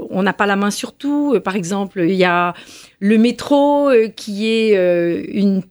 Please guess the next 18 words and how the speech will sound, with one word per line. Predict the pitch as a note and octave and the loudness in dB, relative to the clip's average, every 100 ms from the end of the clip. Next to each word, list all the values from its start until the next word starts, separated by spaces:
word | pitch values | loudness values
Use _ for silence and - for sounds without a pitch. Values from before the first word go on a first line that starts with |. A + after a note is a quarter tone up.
| - | -8
une | G#3 G#3+ | 0 2
autre | C4 B3 B3+ | 2 0 -4
terre, | B3 A#3 A#3 C#4 - | -2 -4 -4 -10 -12
pratiquement. | - G#3 G3+ A3 A3+ B3 | -10 -10 -4 0 0 0
Donc, | F#3+ | -2
vous | |
voyez, | F3+ G#3 | -2 -2
quand | A3+ G3+ G3 | -2 -2 -2
vous | F3+ F#3 | -2 -4
voyez | F#3+ G3 A3 | -2 2 2
des, | F3+ F#3 F3+ E3 E3 - - - _ _ | 2 2 2 0 -4 -18 -20 -20 _ _
des, | F3 F#3 | -2 0
de | F3+ | 2
la | G3 | 2
mendicité | G3+ A3 A3 - A3+ A#3+ | 2 0 -2 -2 -2 0
dans | G#3+ | 2
le | G3+ | 2
métro, | G#3+ G#3+ - C#4+ D#4 | 2 0 0 0 0